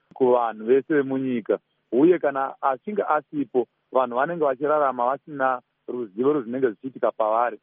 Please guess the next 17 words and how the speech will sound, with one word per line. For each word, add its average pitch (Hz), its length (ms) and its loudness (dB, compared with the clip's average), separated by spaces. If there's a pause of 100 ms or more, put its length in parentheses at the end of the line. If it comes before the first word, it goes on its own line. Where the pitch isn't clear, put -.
(380)
Saka 120 220 -2 (140)
vano-, 160 280 0
vanonetseka 135 800 -2 (300)
kuti 139 380 2
vagokwanisa 151 560 2
kutora 143 320 0
madecisions 107 720 -4 (320)
anovabatsira 156 800 0
ivo 151 360 2 (240)
neanobatsira 139 560 0
hurumende 117 420 0
yacho. 113 360 2 (320)
Saka 156 180 2
tinenge 202 220 0
tichirangaridza 160 640 -2
hurumende 143 680 -2
dzakasiyana-siyana 127 880 -2